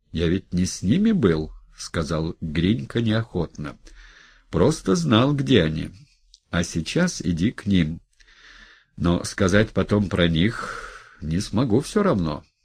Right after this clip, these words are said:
Почему? Я сам такой. Другим станешь. Тебе эта жизнь давно осточертела". "Я вижу".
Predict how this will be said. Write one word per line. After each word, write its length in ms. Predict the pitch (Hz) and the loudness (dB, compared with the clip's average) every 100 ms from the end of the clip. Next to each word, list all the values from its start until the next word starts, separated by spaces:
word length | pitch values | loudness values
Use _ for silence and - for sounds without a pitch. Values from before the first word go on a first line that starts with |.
| - | -2
Почему? 580 | 123 - 160 104 80 - _ _ _ _ _ - | -2 0 0 -2 -4 -12 _ _ _ _ _ -16
Я 140 | - 76 | -10 -8
сам 320 | - 139 196 | -4 -2 0
такой. 480 | 190 185 87 76 - - - - _ _ _ - | -2 -2 -2 -4 -6 -20 -20 -20 _ _ _ -2
Другим 420 | 104 123 143 165 | 2 4 2 0
станешь. 720 | - 87 76 76 - - - _ _ _ | -2 -2 -2 -4 -8 -12 -16 _ _ _
Тебе 220 | - 90 131 | -4 2 2
эта 320 | - 110 101 | 0 -2 -2
жизнь 320 | 98 110 85 | 0 0 0
давно 520 | 90 92 107 143 87 _ _ _ _ _ _ _ _ _ _ _ _ _ _ - | 0 2 2 2 0 _ _ _ _ _ _ _ _ _ _ _ _ _ _ -10
осточертела". 920 | 92 - 85 92 92 - 82 76 - _ _ _ _ _ _ | -8 -6 -6 -4 -4 -4 -4 -4 -10 _ _ _ _ _ _
"Я 140 | 95 147 | 2 4
вижу". 420 | 120 131 110 | 4 2 -2